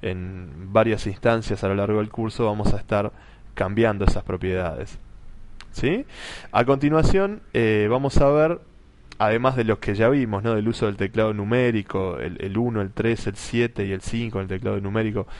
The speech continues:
la, la N y la T, ¿se acuerdan que nos abrían estos paneles?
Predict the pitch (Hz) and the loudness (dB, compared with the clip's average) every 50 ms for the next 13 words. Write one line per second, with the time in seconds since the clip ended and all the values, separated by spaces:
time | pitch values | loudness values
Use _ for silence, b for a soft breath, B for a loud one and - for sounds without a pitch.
0 | B B B B B B 98 98 98 95 90 95 95 92 104 110 95 98 98 104 | B B B B B B -4 -2 0 0 0 0 -2 -6 -6 -2 0 2 2 4
1 | 110 113 110 107 104 98 98 95 - - 135 127 120 110 - - - - - - | 2 2 2 0 0 0 0 -2 2 4 4 4 4 2 -4 -10 -6 -6 -6 -6
2 | - - - 104 95 110 110 113 107 101 95 95 104 - 98 95 90 - 101 98 | -6 -6 -6 -4 0 2 2 2 2 0 -2 -4 -8 -8 -6 0 4 4 4 4
3 | 98 107 104 101 101 101 - 104 98 - 110 110 127 131 127 123 139 143 139 - | 4 0 -2 -2 -2 -4 -6 -6 -4 -2 -2 0 0 0 0 2 0 -2 -2 -6